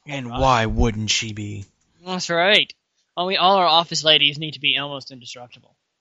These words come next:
Speaker 1: Uh, they're hosting an online panel, the FunnyCon.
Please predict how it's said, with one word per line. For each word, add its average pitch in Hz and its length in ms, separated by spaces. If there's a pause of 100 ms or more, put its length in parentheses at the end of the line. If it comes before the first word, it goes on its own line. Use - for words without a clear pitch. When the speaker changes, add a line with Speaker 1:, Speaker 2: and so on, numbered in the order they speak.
(380)
Speaker 1:
Uh, 196 300
they're 190 140
hosting 208 280
an 165 180
online 208 560
panel, 202 560
the 156 140
FunnyCon. 180 1080